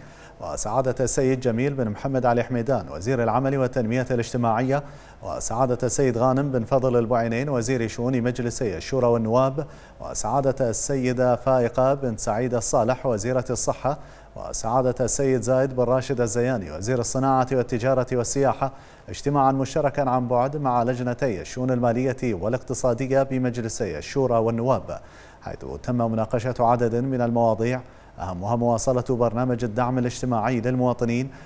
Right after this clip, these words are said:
وتطوير الخدمات الصحية وتعزيز الخطط المتصلة بتنويع وزيادة نمو الاقتصاد الوطني. وأكد الفريق الحكومي أن مصلحة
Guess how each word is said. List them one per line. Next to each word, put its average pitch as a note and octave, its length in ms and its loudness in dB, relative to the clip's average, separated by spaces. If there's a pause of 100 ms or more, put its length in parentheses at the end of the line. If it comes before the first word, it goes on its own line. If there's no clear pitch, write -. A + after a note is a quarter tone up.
(140)
وتطوير A#2 840 0
الخدمات A#2+ 560 0
الصحية A2+ 760 -2
وتعزيز G#2 600 -2
الخطط A#2+ 500 2
المتصلة A#2+ 680 2
بتنويع A2 1040 0
وزيادة A#2 640 2
نمو A#2+ 320 2
الاقتصاد A#2 600 0
الوطني. G2+ 640 -2 (880)
وأكد E2 400 -2
الفريق B2 380 2
الحكومي B2+ 540 0
أن C3 160 0
مصلحة B2 420 0